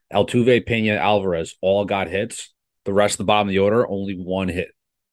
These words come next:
Tucker, Gurriel, Diaz, um, McCormick, and Maldonado only got one hit out of those. It's like a, that's a little worrisome too. The, their bottom of the order struggles, continues to struggle. There could be an option, could be a, a situation there. But you know what?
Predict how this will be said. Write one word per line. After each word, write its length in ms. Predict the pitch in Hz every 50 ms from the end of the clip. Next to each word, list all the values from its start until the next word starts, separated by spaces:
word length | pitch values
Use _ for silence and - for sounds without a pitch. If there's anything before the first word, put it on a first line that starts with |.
| _ _ _ _
Tucker, 440 | - - 107 98 - - 101 98 90
Gurriel, 480 | 80 90 98 101 95 95 92 90 85 78
Diaz, 600 | 87 92 95 92 92 87 87 87 85 - - _ _ _ _ _ _ _ _ _ _ _ _ _ _ _ _ _ _ _ _ _ -
um, 300 | 90 87 85 85 85 78
McCormick, 400 | - - 104 98 98 98 90 -
and 80 | 85 87
Maldonado 480 | 87 87 85 85 85 87 87 85 82 -
only 240 | 87 87 90 90 87
got 160 | 85 85 80
one 220 | 85 85 85 82
hit 260 | 82 85 82 78 - _ _ _ _ _ _
out 100 | - 85
of 60 | 82 82
those. 240 | 85 82 80 -
It's 140 | - 73 -
like 120 | 90 80 82
a, 160 | 82 78 76 _ _ _ _ _ _ _ _ _ _ _ _ _ _
that's 280 | - - - 113 117 -
a 40 | 170
little 160 | 160 147 135
worrisome 420 | 131 131 131 127 120 - 131 110
too. 200 | - - 71 - -
The, 220 | 90 85 90 - -
their 180 | 90 104 113
bottom 260 | 107 117 117 120 117 110
of 40 |
the 80 | 104 104
order 240 | 107 110 110 107 95
struggles, 440 | - - - 95 95 92 98 95 -
continues 560 | - 95 82 - 95 95 101 110 110 - -
to 100 | - 92
struggle. 460 | - - 95 95 101 113 120 117 -
There 80 | - 87
could 200 | - - 104 95
be 100 | 101 104
an 80 | 101 101
option, 420 | 95 101 104 104 - - 67 73
could 140 | 101 - 101
be 140 | 107 107 98
a, 200 | 95 92 98 78
a 40 | 90
situation 580 | - 107 95 - - 95 92 98 95 - 107
there. 140 | 110 113 113
But 300 | 92 85 98 98 98 - _ _ _ - _ _ _ _ _ _ -
you 120 | 120 117
know 100 | 113 107
what? 260 | 110 110 117 123 -